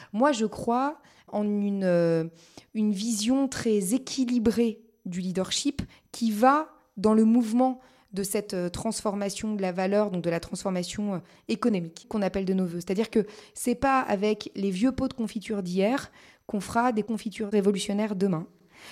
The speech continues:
Donc c'est pas avec, euh, le mindset, euh, boomer, blanc, monde occidental, très grosse multinationale, définition de la valeur comme étant, euh, plutôt, euh, le compte de résultats à très court terme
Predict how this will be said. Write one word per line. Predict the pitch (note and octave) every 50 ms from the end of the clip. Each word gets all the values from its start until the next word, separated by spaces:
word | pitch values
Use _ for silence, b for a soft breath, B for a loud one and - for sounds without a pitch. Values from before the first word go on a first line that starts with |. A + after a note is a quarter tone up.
| B B
Donc | F#3+ G#3+ G#3
c'est | - - B3+ B3
pas | B3+ A#3+ A#3 B3 F#3
avec, | - - G#3 G3+ F#3 G3 G3+ A3+ - - - - b b b b b -
euh, | G3 F3+ F3+ F3 -
le | - G#3 G#3 A3 A3
mindset, | A3+ A3+ A3+ A#3 A3 G#3 - - A#3 A3+ A#3 A3+ - -
euh, | G3+ F#3+ F#3 F3+ F3+ F3 E3+ F3 b b b b b b b -
boomer, | F#3+ G3 B3 C#4 C4+ A#3+ G#3+ G3+ G3 G3 G3+ - - - _ _ _ _ _ _ -
blanc, | G#3 G3 G3+ B3 A#3+ A#3 A3+ A3 A3 A3 A3 - _ _ - -
monde | G#3 G#3+ A#3+ C4 C4 B3
occidental, | B3 A#3+ A#3+ - - A#3+ A3+ A3+ A#3 A3+ - A3+ G#3 G3+ G#3 G#3 G3 F3+ B B B B B B
très | - - C4+ C4+
grosse | A3+ A3+ B3 B3+ - -
multinationale, | B3 A#3 A3 - - A#3 A3 G#3 G3+ - - A3 G#3+ G#3 G3+ G#3 G#3 G3+ F3+ F3 B B B B B B
définition | F#3+ G3 C#4 C4+ - C#4 C4+ C4 - - B3+ B3
de | A#3
la | A3+
valeur | G#3 G#3+ G#3 G#3+ A#3 A#3 -
comme | - G#3+ G3+
étant, | G3+ G3 - A3 A3 A3
euh, | G3+
plutôt, | F#3 - G#3 - - A#3 A#3 A#3 G#3
euh, | F#3+ F#3 F3+ E3+ E3+ B B B B B
le | G#3+ A3+
compte | A3+ C4+ C4 C4
de | A#3 B3
résultats | A#3 A3 A3+ G#3 G3+ A3+ G#3+ - - A#3+ A3+
à | A3
très | A3 - - G#3+
court | - A#3+ A#3+ - -
terme | - A#3 A#3 A#3 G#3+ G#3 F#3